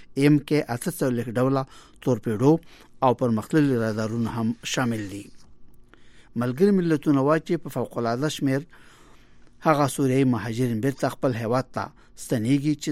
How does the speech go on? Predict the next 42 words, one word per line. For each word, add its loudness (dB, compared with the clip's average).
د 0
روان 2
شپږ -8
کلن -2
جنگ -4
په -10
وجه 0
د -2
بې -2
کوره -4
کېدو 2
له 4
امله 0
په -4
ګاونډیو 2
ملکونو -4
کې -8
پناه -2
اخیستې -6
وه 2
او 0
یا -2
په -6
سوریه -4
کې -4
در -4
په -8
در -4
ګرځېدل. -8
د 0
ملګرو 6
ملتونو 6
د 4
اټکل -2
له 0
مخې 0
څلور 2
لکه -4
څلوېښت 0
زره -2
کورنۍ -2
او 2